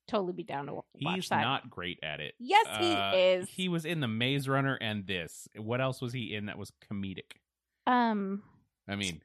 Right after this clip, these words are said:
Speaker 2: him trying to act next to Michael Keaton was pretty goddamn hilarious.
Speaker 1: Michael Keaton is pretty amazing.
Speaker 2: Yeah, no, you can't look at his I M D B. You can't be a p-, fan of Potato O'Brien if you have to, uh,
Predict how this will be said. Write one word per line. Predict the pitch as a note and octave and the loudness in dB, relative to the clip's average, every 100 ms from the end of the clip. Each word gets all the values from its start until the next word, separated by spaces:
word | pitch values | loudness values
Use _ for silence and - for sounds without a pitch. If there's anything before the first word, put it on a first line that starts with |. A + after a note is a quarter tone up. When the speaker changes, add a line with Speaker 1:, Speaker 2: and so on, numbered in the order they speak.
| _ | _
Speaker 2:
him | G#2 C3+ | -2 0
trying | B2 C3 G#2+ | 2 2 2
to | G#2+ | 2
act | A2+ A#2 - | 0 0 0
next | G#2+ - | -4 -4
to | G#2 | -2
Michael | G2+ G2 F#2 | -2 -2 -6
Keaton | - C3 B2+ | -4 -4 -4
was | F#2+ F2 | -10 -10
pretty | - E2+ - | -10 -10 -8
goddamn | F2 E2+ F2+ F2 E2 | -8 -6 -6 -6 -6
hilarious. | F2+ F2 F2 F2 F2 F#2 - _ _ - - _ _ _ - - - - - | -8 -6 -6 -6 -8 -10 -16 _ _ -16 -16 _ _ _ -16 -14 -16 -16 -2
Speaker 1:
Michael | C4+ D4+ G4+ F#4 | 0 0 -2 -4
Keaton | D4 C#4 A3+ | -4 -2 0
is | A#3+ B3 | -2 -2
pretty | - B3 C#4+ | -6 -6 -2
amazing. | C#4 E3+ F#3+ F3+ F3+ A#3 - _ _ _ _ _ _ - | -2 -2 -6 -6 -4 -4 -6 _ _ _ _ _ _ -2
Speaker 2:
Yeah, | F3 B2 - | 0 0 4
no, | F#3 C3+ | 4 4
you | A2 F3 | 2 -8
can't | - D4+ | -6 -2
look | F3+ E3+ | 0 0
at | D#3+ | 0
his | C#3 | 0
I | C3 C3 | 2 4
M | B2 | 4
D | A#2+ G#2+ | 0 -2
B. | G#2 | -4
You | B2 E3+ | -4 -4
can't | - F#3 | -4 -4
be | D#3+ C#3+ | 0 0
a | A2+ | 0
p-, | - _ _ _ | -4 _ _ _
fan | - D#3+ C#3 B2+ | -2 0 2 0
of | A2 A2 | -4 -6
Potato | C3 D#3 C#3+ B2 | -6 0 2 2
O'Brien | B2 A#2 A#2 A#2+ C#3+ A2 | 2 2 4 4 4 0
if | G#2 | 0
you | A2+ | -2
have | A2+ | 0
to, | |
uh, | G#2+ | -2